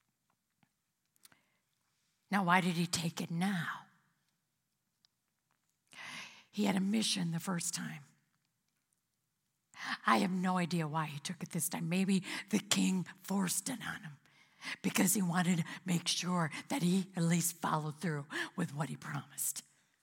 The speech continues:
Or it could mean, because it's been a long time since Daniel had a position that he was able to have an influence.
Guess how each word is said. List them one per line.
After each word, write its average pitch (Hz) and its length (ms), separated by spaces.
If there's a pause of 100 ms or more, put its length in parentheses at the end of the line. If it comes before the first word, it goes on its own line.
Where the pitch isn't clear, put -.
(1200)
Or 185 440
it 170 220
could 226 240
mean, 160 560 (2000)
because 202 280
it's 190 120
been 202 200
a 170 80
long 170 240
time 170 280
since - 360
Daniel 170 560 (400)
had 156 360
a - 60
position 175 840 (1700)
that 170 200
he 180 100
was 175 220
able 175 460 (280)
to 185 180
have 156 260
an 160 120
influence. 170 880